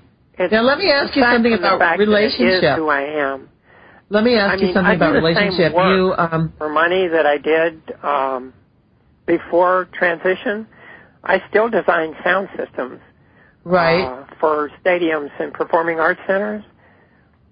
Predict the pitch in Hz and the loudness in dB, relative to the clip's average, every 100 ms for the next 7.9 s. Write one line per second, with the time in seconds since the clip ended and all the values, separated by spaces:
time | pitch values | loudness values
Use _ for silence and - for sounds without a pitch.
0 | _ _ _ - 196 165 151 - 285 330 | _ _ _ -4 -2 0 0 0 0 2
1 | 214 185 170 165 165 143 147 - - _ | 2 0 -2 -4 -2 -2 -2 -8 -20 _
2 | _ _ _ _ - - - - - - | _ _ _ _ -6 -2 -2 -4 -18 -18
3 | - - - 208 170 170 151 185 - _ | -2 -2 0 0 2 0 0 -2 -6 _
4 | _ _ - - - - _ _ _ 226 | _ _ -20 -20 -20 -20 _ _ _ -2
5 | 208 - _ 190 208 - - 214 220 247 | -2 -8 _ -2 -2 -2 -4 0 2 0
6 | 247 - 214 214 - 302 233 269 285 226 | -2 -2 0 0 0 0 2 0 2 2
7 | 170 - 190 175 - 208 185 151 | 0 0 -2 -2 -2 -2 -2 -6